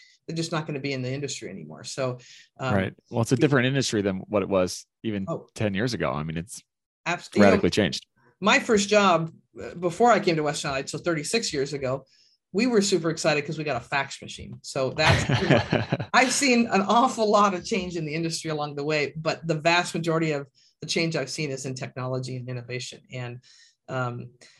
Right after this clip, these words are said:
Speaker 1: wow, it's amazing. I love to walk around the shop and see how in, how unique and innovative. I mean, even just our wel-, our, our welding machine that for the piping and how quickly it can weld it on three D access and everything. I mean, and then we,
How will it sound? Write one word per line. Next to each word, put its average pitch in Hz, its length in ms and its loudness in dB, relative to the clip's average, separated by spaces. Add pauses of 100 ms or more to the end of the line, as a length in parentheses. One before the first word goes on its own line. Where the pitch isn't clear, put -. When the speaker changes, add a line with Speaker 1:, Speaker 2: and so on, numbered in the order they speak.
(220)
Speaker 1:
wow, 139 280 2
it's 160 260 -4
amazing. 156 540 0
I 139 80 -4
love 160 360 2
to 170 80 -4
walk 143 280 -2
around 135 180 -4
the 131 60 -6
shop 131 320 -2
and 120 100 -8
see 135 500 -6
how 127 440 -4
in, 139 180 -8 (100)
how 127 340 -4
unique 139 440 -8
and 127 200 -10
innovative. 135 420 -6
I 165 60 -2
mean, 165 180 -2 (320)
even 226 200 2
just 196 200 4
our 147 100 4
wel-, 160 300 2
our, 139 260 -2 (140)
our 131 220 -10 (280)
welding 165 460 0
machine 131 600 -4 (120)
that 143 320 -4
for 139 140 -6
the 127 60 -4
piping 135 480 -2 (280)
and 151 100 -8
how 165 120 0
quickly 165 600 -2 (320)
it - 140 -8
can 160 100 0
weld 165 300 4
it 131 120 -2
on 143 300 -4
three 185 160 -2
D 160 160 2
access 165 520 0
and 160 100 -8
everything. 156 320 -4
I 143 40 -6
mean, 139 280 -6
and 147 120 -6
then 147 120 -6
we, 139 200 -6